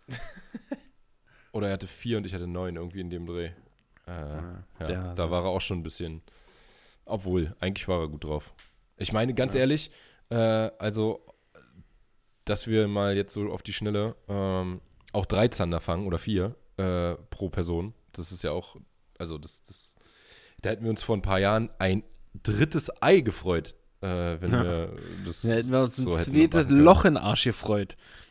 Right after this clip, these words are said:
Speaker 2: Aber wirklich, also ein Kullerkeks hätten wir uns da gefreut.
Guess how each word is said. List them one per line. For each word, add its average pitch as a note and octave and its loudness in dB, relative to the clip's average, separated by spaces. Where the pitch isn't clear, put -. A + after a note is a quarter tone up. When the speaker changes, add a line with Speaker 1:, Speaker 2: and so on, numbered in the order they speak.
Speaker 2:
Aber F2+ 2
wirklich, G2 -6
also F2+ -4
ein G2+ -6
Kullerkeks D#3 2
hätten F#2 -6
wir F2+ -4
uns E2+ -8
da E2+ -4
gefreut. E2 -4